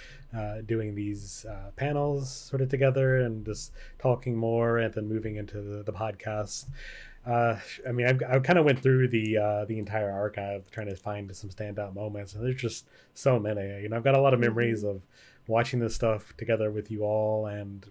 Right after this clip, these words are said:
Speaker 1: talking about it, uh, over Discord and recording these episodes.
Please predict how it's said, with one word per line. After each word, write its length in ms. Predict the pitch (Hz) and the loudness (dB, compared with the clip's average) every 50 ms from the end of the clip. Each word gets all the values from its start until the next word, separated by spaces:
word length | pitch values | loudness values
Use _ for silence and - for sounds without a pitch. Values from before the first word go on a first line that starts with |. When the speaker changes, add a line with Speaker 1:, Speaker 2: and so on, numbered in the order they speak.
| - | -8
Speaker 1:
talking 380 | - 117 110 98 - 113 110 104 | -4 -2 -2 -2 -2 -4 -6 -4
about 240 | 98 104 107 107 107 | -2 -2 -2 -2 -2
it, 260 | 104 107 107 107 - - 107 | -2 -4 -6 -8 -12 -16 -14
uh, 240 | 110 110 110 104 98 101 | -12 -10 -10 -10 -10 -10
over 160 | 107 104 107 | -8 -8 -2
Discord 720 | 104 - 135 131 - - 151 139 135 135 135 135 131 131 131 - - - - - - - - | 0 2 2 2 2 4 6 6 8 8 6 6 4 2 -2 -8 -14 -20 -20 -20 -16 -10 -8
and 160 | 107 101 101 | -6 -6 -6
recording 280 | 107 - 120 117 107 | -4 -2 -2 -2 -2
these 180 | 107 104 101 107 | -2 -4 -4 -4
episodes. 760 | 104 101 - 95 - 110 104 101 98 101 104 101 98 - - | -4 -4 -6 -8 -6 -4 -4 -4 -4 -6 -8 -10 -12 -16 -20